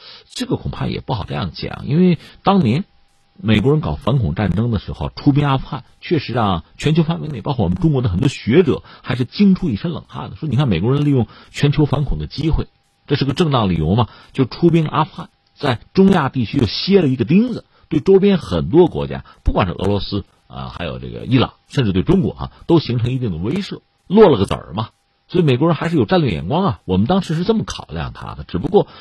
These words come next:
二十年后我们再看，也许当时他落子儿，他下决心打塔利班的时候，他是有战略上的构想的。可时至今日，我们发现这个构想并没有实现呢。想法可能很高，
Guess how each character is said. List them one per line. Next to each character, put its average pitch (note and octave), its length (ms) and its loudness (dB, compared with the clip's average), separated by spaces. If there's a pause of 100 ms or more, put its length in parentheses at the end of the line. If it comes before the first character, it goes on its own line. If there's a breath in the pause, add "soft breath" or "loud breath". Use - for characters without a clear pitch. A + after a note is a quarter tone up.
(100)
二 F3 160 0
十 G#2 120 -2
年 A#2 140 0
后 C#3+ 120 -4
我 B1 200 -4
们 F#2 140 -12
再 G3 220 -4
看， - 260 -10 (680)
也 D3+ 280 6
许 - 220 -6
当 A2 240 -4
时 E2 180 -8
他 F2+ 220 -6 (160 soft breath)
落 F3 260 6
子 - 120 -4
儿， A2 240 0 (360)
他 C3 100 -4
下 B2+ 200 0
决 A2+ 140 -2
心 C#3+ 240 2 (320)
打 G#2+ 140 0
塔 - 180 -4
利 E2+ 100 0
班 C#3+ 220 0
的 A#2+ 60 0
时 - 140 -10
候， C#2 160 -8 (200 loud breath)
他 - 160 -2
是 - 100 -4
有 - 80 2
战 G#2 220 0
略 E2 120 2
上 D#2 120 0
的 C#2+ 60 -4
构 - 140 -10
想 - 160 -14
的。 - 140 -20 (800)
可 A2 160 -2
时 C#3+ 200 2
至 C#3 140 4
今 A#2+ 180 0
日， A2 40 2
我 D#2 140 0
们 D#2 140 -2
发 - 120 -4
现 F#2+ 120 0
这 F#2+ 60 -4
个 F2+ 60 -10
构 G2 180 0
想 - 220 -10
并 A2 220 2
没 C2+ 200 -2
有 C3 140 -4
实 - 260 -6
现 C3+ 300 -4
呢。 - 60 -16 (380)
想 F3+ 320 2
法 C#3 140 2
可 F2 160 -4
能 G2 120 0
很 D2 160 -2
高， A#2+ 280 4